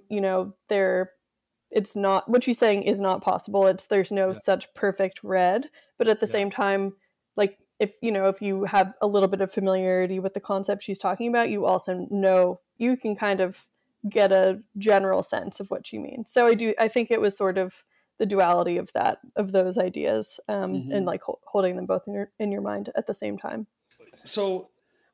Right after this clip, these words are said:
Speaker 2: you know, like I said, I'm not an art history buff, although, as I was telling you before we started, my mom is, and my mom is, like, loving the book because it's this, like, it's this just, I don't know how to describe it. Like, the book, you kind of have this, like, whimsical combination of, like,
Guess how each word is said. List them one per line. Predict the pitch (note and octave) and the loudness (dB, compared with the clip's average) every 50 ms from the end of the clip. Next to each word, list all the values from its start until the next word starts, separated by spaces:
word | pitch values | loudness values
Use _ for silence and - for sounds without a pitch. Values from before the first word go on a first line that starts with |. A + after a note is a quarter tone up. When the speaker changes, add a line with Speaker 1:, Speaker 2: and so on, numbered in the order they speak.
| _ | _
Speaker 2:
you | - E3 F3 | -8 -6 -4
know, | F3 E3+ E3+ | -4 -4 -4
like | C#3 D#3 E3 F3 | -6 -6 -4 -4
I | F3+ E3+ | -4 -4
said, | E3+ E3 D3 - | -4 -6 -6 -6
I'm | - C3+ C#3 D3 D#3 D3+ C#3+ | -6 -6 -4 -2 -2 0 0
not | C#3 C3+ C3+ C#3 C#3 - B2+ | 0 -2 -2 -4 -6 -6 -8
an | A#2+ | -8
art | A#2 A#2 A2+ | -8 -8 -10
history | A#2+ A2+ A2 - A2+ G2+ | -10 -12 -12 -14 -14 -16
buff, | F2 F#2 E2 E2+ - - _ _ _ _ | -14 -14 -16 -16 -18 -20 _ _ _ _
although, | - A2 G2 G2+ G2 G2 F#2 F#2+ F#2+ - _ _ - | -14 -12 -10 -10 -8 -8 -8 -10 -12 -14 _ _ -12
as | G#2 G#2 G2+ | -10 -10 -8
I | G#2+ | -8
was | A2 A2 - | -8 -8 -8
telling | A2 G#2+ G#2+ | -8 -8 -8
you | G2+ | -10
before | G2+ F#2+ - G#2 | -10 -12 -14 -16
we | G2 | -16
started, | F#2 - G2 F2+ F2+ | -16 -14 -16 -16 -14
my | A2 A2 A2 | -12 -10 -10
mom | A#2 A#2+ B2 C#3 D3 C#3+ A#2+ | -8 -6 -6 -6 -6 -6 -8
is, | G2+ F#2 E2+ E2 - - - | -8 -12 -14 -16 -18 -16 -14
and | G2 | -12
my | G2+ G2+ G#2 | -10 -8 -6
mom | G#2+ A2+ A#2 A#2+ A#2+ A#2 A2 | -6 -4 -2 -2 -2 -2 -2
is, | G#2+ G2+ G2+ G#2 | -4 -6 -6 -6
like, | G2+ G2 G2 F#2 - | -6 -6 -8 -8 -6
loving | G#2+ G#2+ A2 G#2+ G#2+ G2 F#2+ | -4 -2 -2 -2 -2 -4 -4
the | F2+ | -4
book | E2+ F#2 F2 E2+ - | -6 -8 -8 -8 -10
because | - F2+ - G#2+ F#2+ F2+ | -16 -14 -10 -10 -10 -10
it's | G2+ - - | -10 -12 -12
this, | - G2+ F#2 - - D#2+ - | -12 -12 -12 -12 -14 -12 -10
like, | A#2 G#2 G2+ - _ | -8 -8 -8 -10 _
it's | - B2+ B2 - | -14 -14 -10 -8
this | B2 A2+ - | -8 -8 -6
just, | - - C#3 B2+ - C3 - _ _ _ _ _ _ _ _ _ _ _ - _ | -6 -6 -6 -6 -8 -12 -16 _ _ _ _ _ _ _ _ _ _ _ -20 _
I | - D3+ | -18 -14
don't | F3+ F#3+ | -10 -8
know | F#3 | -8
how | F#3 F3+ | -8 -8
to | F3 | -8
describe | E3+ D#3+ - F3+ F3 E3+ D#3 | -10 -10 -8 -8 -6 -6 -6
it. | C#3 C3 | -6 -8
Like, | C3+ C3 C3 | -8 -8 -8
the | - D3 | -10 -12
book, | - - E3+ F3+ E3+ | -10 -10 -12 -12 -12
you | F3 D#3+ | -14 -14
kind | D#3+ E3+ E3 E3+ | -12 -10 -10 -8
of | E3 | -8
have | E3 D#3 | -8 -10
this, | D3+ D3 - | -10 -12 -12
like, | D#3+ C#3+ B2+ B2 | -12 -14 -14 -14
whimsical | B2+ C3+ D#3+ F3+ F#3+ F3+ F3 F3+ E3+ E3+ - F3 D#3+ D3+ C#3+ C3+ - _ _ _ _ _ _ _ _ | -12 -10 -8 -8 -8 -10 -12 -14 -14 -14 -14 -12 -10 -10 -10 -12 -16 _ _ _ _ _ _ _ _
combination | - - - E3 E3 D#3+ D#3 D#3 D3 D#3+ F#3 A#3 C4 A#3 - - D3 C#3 C3 B2+ | -20 -14 -10 -8 -8 -6 -6 -4 -4 -4 -4 -6 -6 -6 -6 -6 -6 -6 -8 -8
of, | - B2 C3 A#2+ A#2 | -8 -8 -10 -10 -8
like, | B2+ B2+ C3 B2+ B2+ B2+ - | -8 -8 -8 -8 -10 -12 -16